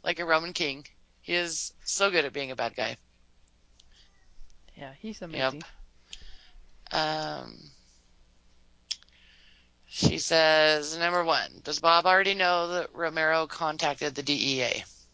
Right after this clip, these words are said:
Speaker 2: I am of two minds about this. On one hand, I feel like nothing gets past Bob.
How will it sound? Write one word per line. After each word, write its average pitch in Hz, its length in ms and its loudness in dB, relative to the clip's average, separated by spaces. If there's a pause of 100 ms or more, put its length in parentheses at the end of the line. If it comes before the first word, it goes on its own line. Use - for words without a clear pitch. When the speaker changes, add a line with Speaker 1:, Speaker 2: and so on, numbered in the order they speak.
(2250)
Speaker 2:
I 214 380 -4
am 415 100 -2
of 403 120 0
two 302 160 -6
minds 277 300 -4
about 185 300 -4
this. - 340 -8
On 208 180 -6
one 262 220 -2
hand, 214 400 -4
I 175 100 -2
feel 240 220 -6
like 208 200 0
nothing 202 340 -6
gets - 240 -10
past - 400 -8
Bob. 170 160 0